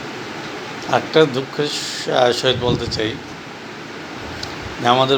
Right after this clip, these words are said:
বন্ধু রাষ্ট্র, আমরা যাদের বন্ধু রাষ্ট্র বলি, বিগত পনেরো বছর ধরে আমাদের দেশটাকে অনেক, আহ, মানে, অনেক সুবিধা দিচ্ছে,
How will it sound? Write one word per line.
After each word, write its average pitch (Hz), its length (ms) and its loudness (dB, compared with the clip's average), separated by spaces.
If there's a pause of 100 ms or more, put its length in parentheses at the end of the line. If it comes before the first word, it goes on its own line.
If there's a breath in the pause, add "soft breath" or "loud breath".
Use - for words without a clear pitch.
বন্ধু 127 300 2
রাষ্ট্র, 120 360 4
আমরা 107 220 -2
যাদের 107 340 -2
বন্ধু 110 300 -2
রাষ্ট্র 107 280 0
বলি, 98 240 -4 (1300)
বিগত 143 340 8
পনেরো 165 220 2
বছর 156 340 0
ধরে 139 280 0 (960)
আমাদের 135 380 6
দেশটাকে 147 400 6
অনেক, 127 400 2
আহ, 107 440 2 (140)
মানে, 110 280 -2 (320)
অনেক 208 260 8
সুবিধা 127 320 0
দিচ্ছে, 104 300 -6